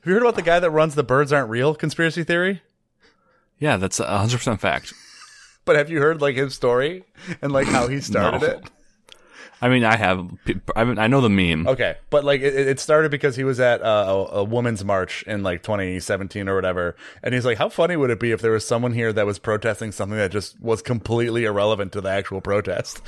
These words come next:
Speaker 1: <laughs> And so he just grabbed a sign and wrote down, "Birds aren't real," <laughs> and started walking around with it, and it's just snowballed since then, to the point where now it's actually being used to, as counter protests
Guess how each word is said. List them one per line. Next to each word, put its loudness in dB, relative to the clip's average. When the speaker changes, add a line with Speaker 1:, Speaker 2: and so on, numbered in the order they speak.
Speaker 1:
<laughs> -10
And 0
so 4
he -2
just -4
grabbed 0
a -4
sign -2
and -4
wrote 0
down, -2
"Birds 0
aren't -2
real," -6
<laughs> -18
and 0
started 0
walking -2
around -2
with -2
it, -6
and 2
it's 0
just 2
snowballed 2
since -2
then, -2
to -4
the 2
point -2
where 2
now 4
it's -2
actually 0
being 0
used 0
to, -2
as 0
counter -2
protests -2